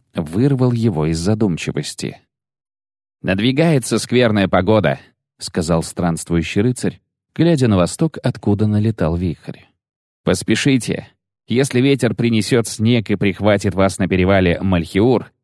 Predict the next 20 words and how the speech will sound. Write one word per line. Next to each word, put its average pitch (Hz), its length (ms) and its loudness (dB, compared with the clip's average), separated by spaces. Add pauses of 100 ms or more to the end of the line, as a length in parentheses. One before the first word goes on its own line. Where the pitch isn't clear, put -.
(140)
вы 87 300 2
окажетесь 101 580 -2
в 101 60 -2
ловушке. 101 640 2 (520)
И 170 140 2
тогда 131 420 2
молите 123 500 2
об 101 160 2
оттепели 120 520 2
всех 117 320 -2
богов, 104 460 0
каких 120 480 -2
вы 123 120 2
только 110 380 0
знаете, 113 600 0
почитаете 104 800 0
и 85 200 -2
о 92 160 2
каких 87 380 -4
слышали". 92 720 -2